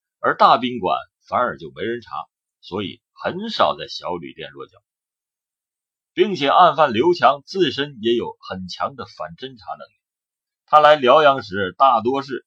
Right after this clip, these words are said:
使用同伙黄维民的身份证登记。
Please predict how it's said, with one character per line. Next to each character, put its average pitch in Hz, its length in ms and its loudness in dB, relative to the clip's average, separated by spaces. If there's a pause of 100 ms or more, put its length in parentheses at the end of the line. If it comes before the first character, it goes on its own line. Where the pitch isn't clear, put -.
(140)
使 98 320 -10
用 127 240 -8 (320)
同 165 240 -4
伙 104 240 -4 (160)
黄 151 220 -2
维 156 160 -4
民 110 240 -10
的 147 120 -6
身 82 220 -12
份 78 140 -18
证 78 140 -18
登 82 180 -18
记。 92 160 -20